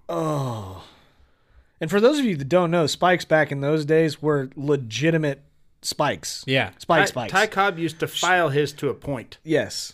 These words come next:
Speaker 2: Yeah.
Speaker 1: Ugh. Fuck me.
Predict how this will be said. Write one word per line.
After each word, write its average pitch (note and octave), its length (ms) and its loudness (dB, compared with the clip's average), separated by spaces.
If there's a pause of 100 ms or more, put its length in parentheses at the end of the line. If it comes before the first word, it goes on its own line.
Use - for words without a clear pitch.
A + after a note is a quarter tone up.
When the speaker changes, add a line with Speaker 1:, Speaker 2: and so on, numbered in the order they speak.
Speaker 2:
Yeah. B2+ 200 -2 (680)
Speaker 1:
Ugh. C3+ 360 -8 (720)
Fuck - 520 -2
me. D3+ 460 -2